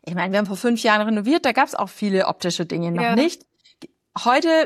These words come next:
Speaker 1: würde ich da schauen, dass ich auch irgendwas finde, was ich zumachen kann oder was man vielleicht sogar in der Arbeitsplatte im gleichen Design, ne, mit so einer Klappe verstecken kann.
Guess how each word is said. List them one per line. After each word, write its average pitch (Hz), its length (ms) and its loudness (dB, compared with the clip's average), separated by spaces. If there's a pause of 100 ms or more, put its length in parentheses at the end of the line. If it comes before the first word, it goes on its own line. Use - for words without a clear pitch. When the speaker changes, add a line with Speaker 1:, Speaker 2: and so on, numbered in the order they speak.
Speaker 1:
würde 240 240 4
ich 247 140 -2
da 226 180 4
schauen, 220 300 2
dass 214 100 -2
ich 196 140 2
auch 214 160 -2
irgendwas 233 340 2
finde, 262 240 2
was 196 160 -2
ich - 160 -14
zumachen 285 460 2
kann 262 340 2
oder 214 160 4
was 190 160 2
man 190 180 -2 (280)
vielleicht 208 260 0
sogar 202 320 0
in 247 180 0
der 202 380 4 (240)
Arbeitsplatte 240 640 0
im 214 140 0
gleichen 208 400 2
Design, 254 520 2
ne, 226 120 0
mit 233 180 -2
so 226 80 -4
einer 202 140 -2
Klappe 233 480 0
verstecken 240 560 -4
kann. 226 240 -2